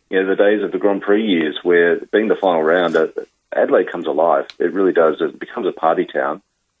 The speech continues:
And I think that's something that, it's the atmosphere and the buzz around the whole event. Uh, and absolutely, the road closures,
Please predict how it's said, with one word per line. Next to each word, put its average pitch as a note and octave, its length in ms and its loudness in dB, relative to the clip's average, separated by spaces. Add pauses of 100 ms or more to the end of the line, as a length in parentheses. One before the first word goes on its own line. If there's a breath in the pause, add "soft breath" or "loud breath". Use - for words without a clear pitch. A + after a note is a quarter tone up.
And F2+ 100 0
I - 20 -4
think G#2+ 160 -4
that's - 180 -4
something F2 320 -2
that, D#2+ 160 2 (160)
it's - 240 -10
the F2 120 2
atmosphere F2 480 0
and D#2+ 100 -2
the D#2 40 0
buzz E2 320 2
around D#2 300 0
the D#2 60 -2
whole D#2+ 260 0
event. D#2+ 280 -4 (500)
Uh, F2+ 240 2
and F2 260 -4
absolutely, F#2 560 0 (140)
the D#2+ 80 0
road F#2 240 2
closures, F#2+ 400 2